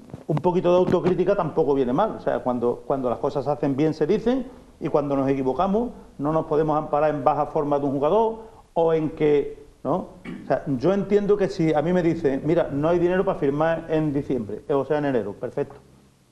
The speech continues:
No hay dinero, no pasa nada. Pero el equipo, antes de llegar a diciembre, resulta que la defensa está totalmente cubierta, sin problema los centrales, incluso ahí,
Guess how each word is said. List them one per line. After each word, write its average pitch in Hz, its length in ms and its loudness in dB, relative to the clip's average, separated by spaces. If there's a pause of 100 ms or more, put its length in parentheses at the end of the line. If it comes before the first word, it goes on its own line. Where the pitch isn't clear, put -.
(500)
No 120 120 -2
hay 120 100 2
dinero, 139 320 0
no 113 80 -2
pasa 110 220 -4
nada. 220 200 -2 (600)
Pero 131 180 2
el 127 80 2
equipo, 185 600 0 (420)
antes 185 340 2
de 185 80 4
llegar 180 600 2
a 165 120 4
diciembre, 160 640 0 (420)
resulta 143 460 0
que 127 100 2
la 127 100 2
defensa 160 340 -2
está 185 280 0
totalmente 156 1040 0 (200)
cubierta, 135 460 0
sin 120 180 -4
problema 127 300 0
los 123 140 -2
centrales, 151 600 0
incluso 131 380 -4
ahí, 160 400 -2